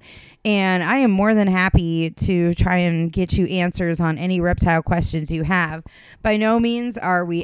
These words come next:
experts. We're learning along with you guys, but I wanna know as much as I can. So if you guys have questions, I will make sure it gets answered, 'cause probably somewhere along the line, I will have the same question. So we can all learn together and have an awesome little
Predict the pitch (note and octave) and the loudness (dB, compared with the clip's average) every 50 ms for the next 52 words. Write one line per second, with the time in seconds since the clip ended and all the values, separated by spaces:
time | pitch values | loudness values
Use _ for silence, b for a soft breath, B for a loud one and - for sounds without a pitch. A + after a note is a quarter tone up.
0 | - - C4+ D4 - - - - C#4 C4+ C4 C4 C4 - - A3+ G#3+ A3 A3 A3 | -6 -8 -10 -10 -10 -10 -8 -4 -2 -2 -2 -2 -4 -4 -4 -2 2 2 2 2
1 | A3 A3 G#3+ G#3+ G#3+ G#3+ G#3 G3+ G3 F#3+ F3+ F3 F3 F3 F#3+ G#3 - - A#3+ A#3 | 2 0 -2 -4 -4 -4 -2 -2 -2 -2 -2 -2 -2 -2 -4 -4 -4 -6 -6 -4
2 | G3 A3+ A3 G#3+ G#3+ G#3+ A3 A3 G3+ F3+ F#3 G3+ G3 F#3 F3+ F3 F3 E3+ - D3+ | -4 -2 -2 0 0 0 -2 -2 -6 -8 -8 -6 -4 -4 -2 -4 -4 -6 -6 -6
3 | G#3 B3+ D4 D4 C#4+ C4+ C4 B3 A#3+ A#3 A3+ G#3+ G#3+ A3 G#3 G#3+ - A3 G3+ G3 | -6 -6 -6 -6 -6 -6 -6 -6 -6 -6 -6 -6 -6 -6 -8 -8 -8 -10 -10 -8
4 | F#3+ F#3 - - G3+ G3 G3 G3+ G3+ - G3+ F#3 E3+ - A#3+ C#4 C#4+ E4+ E4+ E4+ | -8 -10 -10 -10 -8 -8 -6 -8 -8 -8 -8 -10 -10 -10 -14 -12 -8 -8 -6 -6
5 | C#4+ D#4+ D#4 C4+ - D4 C#4 C4+ - - B3+ B3 A#3+ A3+ - - - - B3+ E4+ | -6 -8 -8 -8 -8 -6 -6 -8 -8 -8 -8 -8 -8 -8 -10 -10 -8 -8 -6 -6
6 | G4 B3+ G3 G3+ A3 F#3+ - - G#3 G#3+ G3 - E3+ D#3+ D#3 - E3+ E3 E3 E3+ | -6 -8 -10 -10 -12 -12 -12 -10 -8 -8 -8 -10 -12 -16 -14 -12 -10 -10 -10 -10
7 | D#3 - C#3+ D3+ D3+ E3 - B B B B B B B - A3+ G#3 - - - | -12 -12 -10 -10 -10 -10 -12 B B B B B B B -8 -8 -6 -8 -12 -16
8 | - _ - - A#3+ A#3 B3 A#3+ C4+ A#3 C4+ C#4 C#4 - B3 A#3+ A#3+ B3 B3 B3+ | -8 _ 0 2 2 2 2 0 -2 -6 -4 -6 -6 -6 -6 -6 -6 -6 -6 -8
9 | B3 B3 B3 B3 A#3+ B3 B3 B3 C4 C4 C4 - - - D4+ G4 F#4+ B3+ G#3+ A#3 | -6 -6 -6 -6 -6 -6 -6 -6 -6 -8 -8 -8 -8 -8 -6 -6 -6 -8 -8 -10
10 | A3+ G#3 G#3 G3+ - B3 A#3+ B3 B3 - C#4+ C#4 D4 C#4 - - F#3 D#3 D#3+ D#3+ | -12 -12 -12 -12 -10 -8 -8 -6 -2 -2 0 0 0 -4 -6 -8 -12 -12 -12 -14
11 | D#3+ B B B B B B - A3+ G3 A3 A3 - A3+ G#3 G#3 A3+ A3 A3 A3 | -14 B B B B B B -4 -4 -2 -2 -2 -4 -2 -2 -2 -2 -2 -2 -2
12 | G#3+ G#3+ G3+ F#3 F3 F#3+ F#3 - A3+ A#3+ B3 B3+ B3 - G#3 G3+ G3+ F#3+ F3+ F3+ | -2 -2 -4 -4 -2 -2 -2 0 0 0 0 0 0 0 -2 -2 -2 -2 -2 -2
13 | F#3+ F#3+ G3+ G3+ F#3+ G3 F3+ - E3 F3+ F#3+ G3 - - A3 G#3+ G3+ G3 G3 G3 | -2 0 0 0 0 -2 -2 -2 -2 -2 -2 -2 -4 -6 -6 -6 -6 -6 -4 -4
14 | G3 G3 G3 F#3+ F#3+ F#3+ G3 G#3+ G#3 | -2 0 0 0 0 0 0 -2 -4